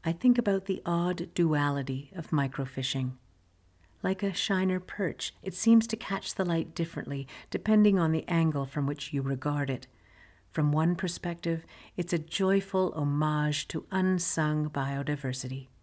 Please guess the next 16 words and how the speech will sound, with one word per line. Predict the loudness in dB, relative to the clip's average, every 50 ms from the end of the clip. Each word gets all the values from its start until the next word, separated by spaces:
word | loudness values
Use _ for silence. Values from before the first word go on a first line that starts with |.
| _ _ _ _ _ _ -20 -20 -20 -10
From | -4 -2 2 2
another, | 4 4 4 4 2 2 2 0 0 -2 _ _ _ _ _ _ _ _
a | -6 -6 -4
bleak | 0 2 4 4 2 2 -2 -10 -16 -14
portent | -8 -4 -2 -2 -2 0 0 0 0 0 -2 -4 -10 _ _ _ _ -8 -6
of | -6
fishing's | -4 -2 -2 -2 0 0 0 0 -2 -4
future. | -6 -6 -6 -6 -4 -4 -4 -6 -6 -6 -8 -10 -14 _ _ _ _ _ _ _ _ _ _ _ _ _ _
It's | -2 0 0 2
the | 2 0 0 -2
epitome | -4 -8 -6 -4 -2 0 2 2 2 2 2 0 -2
of | -4 -6 -6 -4
angling | -2 0 2 2 2 0 0 0 0 -2 -2 -4 -2
in | 0 2
the | 2 2 2
Anthropocene, | 0 0 0 0 -2 -6 -8 -6 -4 -2 -2 0 0 0 0 -2 -4